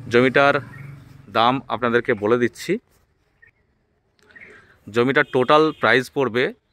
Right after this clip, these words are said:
তেরো লক্ষ টাকা। তেরো লক্ষ টাকা টোটাল প্রাইস পড়বে। জমিটা একদমই স্কোয়ার শেপে রয়েছে, দেখুন যথেষ্ট, আহ, স্কোয়ার। এই যে, আহ, দেওয়ালটা রয়েছে, এখান থেকে নিয়ে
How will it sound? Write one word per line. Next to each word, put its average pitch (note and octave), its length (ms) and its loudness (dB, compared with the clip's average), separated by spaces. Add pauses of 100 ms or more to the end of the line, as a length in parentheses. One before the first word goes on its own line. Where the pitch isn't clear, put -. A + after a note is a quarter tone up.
(260)
তেরো B2 260 2
লক্ষ B2 320 -2
টাকা। E2+ 380 -6 (480)
তেরো B2+ 240 0
লক্ষ C#3 280 -4
টাকা C3 340 -2
টোটাল B2+ 380 -4
প্রাইস A2 360 -2
পড়বে। A#2 340 -4 (840)
জমিটা C3 480 -2
একদমই D3 680 -4 (640)
স্কোয়ার D3 420 -2
শেপে C3 300 0
রয়েছে, G2 400 -2 (260)
দেখুন E3 340 -8
যথেষ্ট, C3 420 -8
আহ, - 1120 -10
স্কোয়ার। A2 380 -6 (400)
এই C#3 180 -2
যে, D#3 280 0 (160)
আহ, A2 460 -6 (260)
দেওয়ালটা B2+ 400 0
রয়েছে, C3+ 400 -2 (280)
এখান D3 340 -4
থেকে D3+ 260 -2
নিয়ে A#2 340 -4